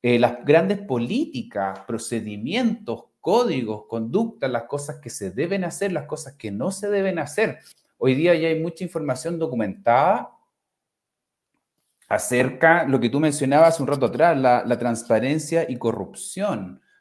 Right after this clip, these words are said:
O sea, eh, tener marcos claros de qué es corrupción, cómo se mitiga al in-, al interior de las organizaciones con una política de riesgo, un apetito de riesgo, y así varios elementos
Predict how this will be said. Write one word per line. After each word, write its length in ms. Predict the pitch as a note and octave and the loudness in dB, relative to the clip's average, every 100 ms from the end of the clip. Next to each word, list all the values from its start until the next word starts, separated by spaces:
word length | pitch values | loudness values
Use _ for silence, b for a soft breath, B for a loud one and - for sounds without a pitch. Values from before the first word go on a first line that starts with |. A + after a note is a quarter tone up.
| b | b
O 80 | A2+ | -6
sea, 480 | C3 A#2+ A2+ - _ _ | 0 0 -2 -14 _ _
eh, 160 | A#2+ A#2+ | -2 -2
tener 340 | B2 C#3+ E3 | -2 0 0
marcos 440 | D#3+ E3 F3 D#3+ C#3+ | 0 -2 -2 -6 -6
claros 420 | D3 E3 F#3 D#3 | -4 0 0 -2
de 500 | C3+ D3+ E3 F#3+ - - | -2 -2 -2 -8 -12 -4
qué 380 | E3 E3+ E3 D#3 | -2 -2 -4 -4
es 340 | E3 E3+ - | -4 -4 -12
corrupción, 920 | - B2 G2 F#2 - F3+ F3 G#2+ - | -8 -6 -6 -10 -8 -4 -4 -6 -6
cómo 420 | D#3+ E3+ E3+ F3 | -2 -2 -2 -6
se 440 | F3 - D3 D3 C#3+ | -8 -6 -4 -4 -4
mitiga 640 | C3 A2+ - E3+ B3 B2 | -6 -6 -6 -6 -4 -4
al 140 | A2 G#2+ | -6 -8
in-, 180 | A2 A2+ | -8 -6
al 100 | A2+ | -6
interior 380 | G#2+ A#2 B2+ | -6 -4 -4
de 100 | B2+ | -4
las 80 | A#2+ | -4
organizaciones 840 | A#2 A2 G#2+ F#2+ - D3 E3 B2+ - | -2 -4 -8 -12 -8 -4 -2 -4 -6
con 140 | B2 | -4
una 200 | B2 A#2 | -4 -2
política 560 | C3 F#2+ D#3+ F#3+ F#3 D#3 | -4 -4 -6 -8 -4 -2
de 120 | C#3+ | -2
riesgo, 340 | C#3+ E3 C#3+ | -4 -4 -4
un 80 | A#2+ | -4
apetito 580 | A2 G3 F#3+ E3 F3 F#3 | -4 -4 -6 -6 -6 -4
de 120 | E3+ | -4
riesgo, 580 | D3 D#3 C#3 - F#2+ - b b b | -4 -2 -2 -4 -14 -16 b b b
y 120 | D3+ | 4
así 360 | D3 G#3 A3 F#3+ | 4 4 4 8
varios 440 | A3 D4 C#4+ - | 10 10 4 4
elementos 1040 | F3 C#3+ A#2 G#3 A3 - B2 F#3 - - | 4 4 4 4 4 2 -4 -4 -6 -14